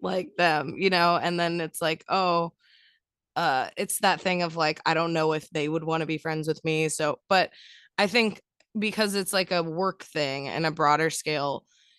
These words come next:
you have Chiron so close to your midheaven. Like,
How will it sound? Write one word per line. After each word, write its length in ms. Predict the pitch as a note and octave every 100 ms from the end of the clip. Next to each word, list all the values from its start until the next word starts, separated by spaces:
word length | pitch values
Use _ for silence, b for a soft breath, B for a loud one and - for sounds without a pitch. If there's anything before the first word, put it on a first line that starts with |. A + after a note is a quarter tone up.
| b
you 580 | - G#3 A3 G#3+ G#3 - _ _ _
have 380 | - - D#4+ D#4+
Chiron 600 | - - B3 G#3+ D#3+ D3+ -
so 840 | - - - G3 G3 F#3 E3+ D3 - -
close 400 | - G3+ F3+ -
to 60 |
your 120 | D#3 D#3
midheaven. 640 | F3 D#3+ - - - G#3+ - _ _ _ _ _ _ -
Like, 440 | G3+ F#3+ - -